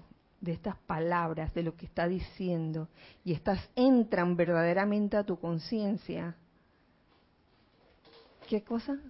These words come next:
¿Qué pasa? Pasas a través de una serie de situaciones,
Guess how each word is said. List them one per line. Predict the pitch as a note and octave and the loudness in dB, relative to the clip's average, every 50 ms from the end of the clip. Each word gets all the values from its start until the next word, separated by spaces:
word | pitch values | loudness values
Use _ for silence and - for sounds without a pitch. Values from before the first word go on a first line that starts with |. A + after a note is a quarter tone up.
| - | -8
¿Qué | - A#3+ A3+ | -6 -6 0
pasa? | - B3 B3+ - - - G3 G3 - - - - - _ _ _ _ _ _ _ _ _ - - | 2 2 2 2 0 -2 -4 -6 -8 -10 -16 -20 -20 _ _ _ _ _ _ _ _ _ -6 -2
Pasas | - G3 F#3+ F#3 - B3 C4 C#4+ | 0 0 2 2 0 0 0 0
a | A3 G#3 | 0 0
través | - F#3 F3 F3 F3 F3+ F#3 G3+ A3+ B3+ B3+ - - - - - - - - - - _ - | 2 2 2 2 2 2 2 2 2 0 0 -4 -10 -18 -20 -20 -20 -20 -20 -20 -20 _ -10
de | F#3 E3+ F3+ F3+ F#3 | -2 0 2 4 4
una | F#3+ G3+ G#3+ A3+ A3+ - - | 4 4 4 4 2 2 2
serie | B3+ A3+ A3 A3+ A#3 A#3 A#3 A#3 | 4 4 4 4 4 4 4 4
de | A3+ G#3 F3+ E3 D#3 D#3+ E3 D#3+ - _ _ _ _ _ _ _ _ _ _ _ _ - - - _ _ _ _ _ _ _ _ _ _ _ _ _ _ _ _ _ _ _ _ _ _ _ _ _ _ _ _ _ _ _ _ _ _ - | 2 2 2 0 -2 -4 -6 -8 -12 _ _ _ _ _ _ _ _ _ _ _ _ -20 -20 -20 _ _ _ _ _ _ _ _ _ _ _ _ _ _ _ _ _ _ _ _ _ _ _ _ _ _ _ _ _ _ _ _ _ _ -4
situaciones, | - - G#3+ G3+ G3+ G3 F#3 F3 - - D4+ G#3+ A3 A3 G#3+ A3 A3+ A#3 B3+ B3+ | 2 2 4 6 8 8 8 8 6 6 8 8 8 8 8 6 4 2 2 0